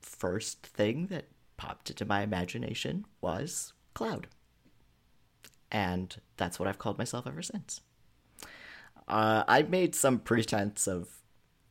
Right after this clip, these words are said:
looking for other names, but deep down inside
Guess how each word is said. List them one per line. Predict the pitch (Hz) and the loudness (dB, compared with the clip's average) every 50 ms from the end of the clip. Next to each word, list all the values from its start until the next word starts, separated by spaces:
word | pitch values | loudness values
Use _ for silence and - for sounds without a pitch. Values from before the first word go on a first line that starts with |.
| - - | -8 -2
looking | - 107 104 - 104 85 - | 0 0 2 0 -2 -4 -4
for | - - 104 - - | -2 0 0 0 0
other | 92 92 - 85 82 - | -4 -6 -6 -8 -8 -8
names, | 80 78 82 87 85 80 80 87 - - - - - _ _ _ _ _ _ _ - | -8 -8 -6 -6 -8 -8 -8 -8 -6 -6 -6 -6 -8 _ _ _ _ _ _ _ -6
but | - - - - _ _ _ _ _ _ _ _ _ _ _ - | -6 -6 -6 -10 _ _ _ _ _ _ _ _ _ _ _ -2
deep | - 135 - - | -2 -2 0 0
down | 107 107 101 | 0 0 0
inside | 90 87 - - 90 90 90 | 0 -2 -2 -2 -2 -2 -4